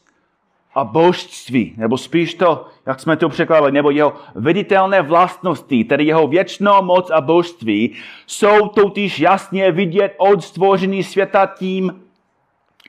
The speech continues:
co bylo učiněno. A tak, a proto jsou bez výmluvy. Člověk má jasné poznání Boha.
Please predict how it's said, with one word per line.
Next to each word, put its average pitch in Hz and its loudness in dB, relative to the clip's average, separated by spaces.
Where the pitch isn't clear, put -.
co 160 0
bylo 175 2
učiněno. 165 0
A - -10
tak, 160 2
a 120 -8
proto - -6
jsou 101 -6
bez 110 -2
výmluvy. 90 -2
Člověk 104 -4
má 101 0
jasné 98 -8
poznání 92 -4
Boha. 80 -12